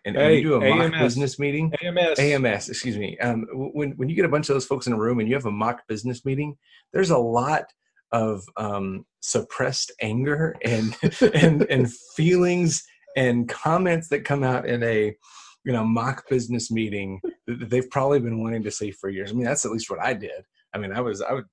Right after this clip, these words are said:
Speaker 1: pipe up, you know, be the old guy, grumpy guy at the, at the back of the room. "What's gonna happen to the pews that my grandma donated seventy-five years ago?"
Speaker 2: Yeah.
Speaker 1: Um, so yeah, man, so much fun.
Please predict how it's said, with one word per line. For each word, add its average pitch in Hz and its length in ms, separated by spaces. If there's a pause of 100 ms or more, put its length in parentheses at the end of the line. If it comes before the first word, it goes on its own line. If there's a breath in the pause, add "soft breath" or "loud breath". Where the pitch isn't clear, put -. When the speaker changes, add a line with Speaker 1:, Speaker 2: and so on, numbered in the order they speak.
Speaker 1:
pipe 107 240
up, 107 180
you 107 60
know, 104 100
be 104 120
the 104 80
old 104 200
guy, 107 240
grumpy 104 280
guy 101 200
at 98 160
the, 101 220 (320)
at - 80
the - 60
back 107 180
of 98 80
the 98 60
room. 98 80
"What's 165 180
gonna 139 140
happen 131 240
to 123 80
the 110 100 (120)
pews 147 420
that 110 200
my 113 200
grandma 107 440
donated 98 720
seventy-five 101 720
years 98 240
ago?" 95 360 (380 soft breath)
Speaker 2:
Yeah. 131 220
Speaker 1:
Um, 101 220 (840)
so 101 360
yeah, 123 160
man, 113 200
so 160 280
much 123 240
fun. 113 400